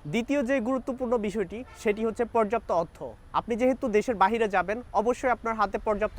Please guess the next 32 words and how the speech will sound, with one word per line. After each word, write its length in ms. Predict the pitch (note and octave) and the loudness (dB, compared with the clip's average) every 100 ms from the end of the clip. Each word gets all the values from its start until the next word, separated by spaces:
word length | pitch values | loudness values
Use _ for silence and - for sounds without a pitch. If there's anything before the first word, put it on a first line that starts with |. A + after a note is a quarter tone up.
| F#3 | -2
অর্থ 140 | F3+ F#3+ D3+ | -2 -2 -2
রাখবেন 280 | C3 A#2 A#2 - - - E3 | -4 -10 -12 -18 -20 -4 0
এবং 160 | G3 G#3+ B3 G3+ | 2 2 2 -2
আপনার 260 | - B3 B3+ | 2 -2 0
প্রথম 220 | B3 C#4+ | 0 2
মাসে 160 | C4+ C4+ A#3 | 2 2 0
যে 60 | B3+ | 0
খরচ 200 | A#3+ A#3+ B3 | 0 2 0
আপনি 120 | A3+ A#3 | 0 2
টার্গেট 240 | A3+ A#3+ - | 2 2 -2
করে 120 | A#3 G3+ | 2 2
রাখবেন, 240 | F3 G#3 C4 - - - | 0 -4 -6 -16 -18 -4
সেটির 300 | A#3 A#3+ - | -2 -2 -2
চেয়েও 200 | C4 B3+ A3+ | 2 2 2
অনেক 140 | A3 A3+ A3+ | 0 0 -2
বেশি 140 | C4 - | -4 0
খরচ 200 | A3 A3+ A#3 | 0 2 -2
হতে 140 | G#3 G3 | -4 -2
পারে। 140 | D#3 D#3 | -2 -2
যেহেতু 220 | G3 F#3+ F#3 | -4 -4 -4
প্রথম 220 | A3 G#3+ B3 A#3+ | -4 -2 0 0
অবস্থায় 340 | A#3+ - A#3 G3+ | 0 -2 0 0
যাচ্ছেন, 260 | G3 A#3+ C4 - - | -2 -6 -6 -14 -2
অনেক 140 | G3+ A#3+ G#3+ | 0 2 -2
বেশি 160 | - A#3 | 0 -4
আপনার 180 | - G#3+ - | -2 -8 -2
খরচ 200 | G#3 G#3 - | -2 -2 -4
থাকবে, 240 | F3+ D#3 C3 - D#3 | -4 -4 -10 -4 -2
আর 80 | F3 | 0
এটা 120 | G3+ F#3+ | 0 0
হওয়াটাই 380 | F3+ F3+ F3 E3+ | 0 0 0 -4
স্বাভাবিক। 340 | D#3 C3 G#2+ | -4 -4 -6